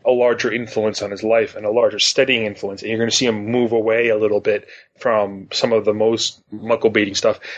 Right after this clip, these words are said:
and maybe see him start to question things, because already we can see end of year three are already, um, Sirius isn't, he, he clearly loves Harry and he's clearly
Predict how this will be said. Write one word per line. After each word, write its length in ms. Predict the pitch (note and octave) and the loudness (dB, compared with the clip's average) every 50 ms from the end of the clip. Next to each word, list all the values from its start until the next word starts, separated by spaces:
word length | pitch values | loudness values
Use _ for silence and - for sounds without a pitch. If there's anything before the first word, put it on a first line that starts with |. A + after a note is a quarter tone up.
| - - | -16 -10
and 80 | - A#2+ | -4 0
maybe 240 | B2+ B2+ B2 A#2 A2+ | 0 2 2 2 0
see 160 | - - C#3+ | 0 0 0
him 100 | C3 A#2 | 0 0
start 260 | A2 - - A2 - - | 0 0 0 -2 -2 -2
to 60 | - | -10
question 440 | - - C3 C3 - - - A#2+ G2+ | -4 -2 0 0 0 -2 -4 -4 -6
things, 400 | - G2 F#2+ F#2+ F#2+ - - - _ _ | -6 -6 -6 -6 -8 -10 -10 -12 _ _
because 260 | - B2 - - - B2+ | -4 0 2 2 2 4
already 320 | A#2+ A#2 C3+ C3+ C3+ A#2+ | 2 2 2 2 0 0
we 140 | A2 B2+ B2 | -2 -2 -4
can 140 | - C3+ B2 | -4 -4 -4
see 440 | - - C3+ B2+ A#2+ A#2 A2+ A2 - _ _ - | -2 0 2 2 2 0 -2 -6 -8 _ _ -2
end 180 | B2+ C3+ B2+ | 0 0 0
of 120 | B2 G#2+ A2+ | 0 -2 0
year 160 | A2+ A2+ G#2 | 0 0 0
three 400 | - - - C3 - - G#2 A#2 | -2 -2 0 2 4 4 4 4
are 180 | A2 A2+ - - - - _ _ - | 2 2 0 -2 -10 -20 _ _ -2
already, 460 | A#2 A2+ A#2+ C3 C#3 B2+ A#2 A2 G#2+ | 0 2 2 2 2 2 2 2 2
um, 240 | G#2+ G#2+ - - G2+ - - _ _ _ - | 2 2 0 -2 -4 -10 -20 _ _ _ -8
Sirius 500 | - - E3 D3+ C#3+ C3+ A#2 G#2+ - - | -4 -2 0 2 2 2 0 -2 -4 -8
isn't, 460 | - C3+ C3 A#2 A2+ A#2+ A#2 A2+ - _ _ - _ _ - - _ _ - | -6 -6 -6 -4 -4 -4 -6 -6 -10 _ _ -20 _ _ -20 -20 _ _ -8
he, 260 | - D3+ D3 C#3+ - - | -4 -4 -4 -4 -4 -12
he 100 | C3 B2 | -12 -10
clearly 340 | - - F#3 F#3+ F#3+ F#3 D#3+ | -8 -2 0 0 2 2 0
loves 300 | C#3+ C3+ C3+ C#3 C#3 - | 0 0 0 -2 -2 -2
Harry 260 | C3+ C3 C3+ C#3+ C#3+ | 0 0 0 0 0
and 80 | A#2+ | -2
he's 140 | A2 G#2+ - | -4 -6 -8
clearly 580 | - - - - C#3 C#3+ C#3+ C#3+ C#3 C3 C3 | -10 -12 -8 -4 0 2 2 2 0 -2 -6